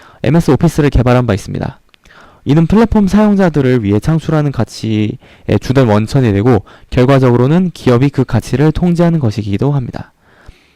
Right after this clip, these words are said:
한편 페이스북은 꼬리에 위치한 프로그램이 머리에, 머리로 이동하는 과정을 지켜보다 이를 아예 인수하는 모습을 보여주기도 했습니다. 어, 보잘것 없었던 어플리케이션이었던 인스타그램이 점차 이제 꼬리에서 머리로 성장하자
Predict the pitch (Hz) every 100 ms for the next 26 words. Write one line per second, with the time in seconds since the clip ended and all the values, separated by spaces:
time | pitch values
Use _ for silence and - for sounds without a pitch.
0 | _ - _ _ 180 185 185 202 214 190
1 | 151 170 123 - 175 202 214 151 120 -
2 | 135 131 175 165 147 139 139 98 107 131
3 | 151 143 - 110 120 160 156 113 127 123
4 | 120 117 110 113 - - 110 107 139 147
5 | - _ - 131 113 113 110 127 131 156
6 | 156 113 113 120 113 107 107 110 113 -
7 | 101 98 117 - - - - - - -
8 | 147 170 175 160 - - - 151 - 139
9 | 135 104 - _ - 107 143 139 - 127
10 | 131 117 120 107 - 135 120 113 156 180
11 | - - - 120 120 120 107 101 95 175
12 | 185 165 170 190 180 110 110 113 113 175
13 | 170 151 135 123